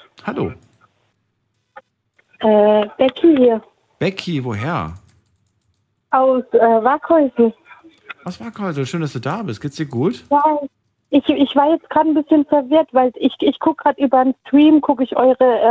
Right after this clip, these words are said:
Speaker 2: ähm, äh, also höre eure, ähm, euren Kanal.
Speaker 1: Okay.
Speaker 2: Und, ähm, ja, und der ist ein bisschen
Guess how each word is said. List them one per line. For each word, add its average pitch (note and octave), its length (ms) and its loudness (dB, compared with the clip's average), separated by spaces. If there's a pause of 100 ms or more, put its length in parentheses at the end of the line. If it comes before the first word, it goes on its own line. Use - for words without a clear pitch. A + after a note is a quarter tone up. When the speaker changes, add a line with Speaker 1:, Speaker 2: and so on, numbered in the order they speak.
(140)
Speaker 2:
ähm, A3 220 -4
äh, - 40 -4
also G3+ 480 2
höre C4 300 2
eure, G#3+ 800 2 (240)
ähm, G3+ 120 -2
euren G#3 320 2
Kanal. A3 480 0 (380)
Speaker 1:
Okay. G#2+ 320 -8 (120)
Speaker 2:
Und, C4+ 360 2 (300)
ähm, B3 440 2 (120)
ja, A#3 180 2
und A#3 180 -6
der A#3+ 120 2
ist A#3 80 -2
ein C4+ 60 2
bisschen B3 220 0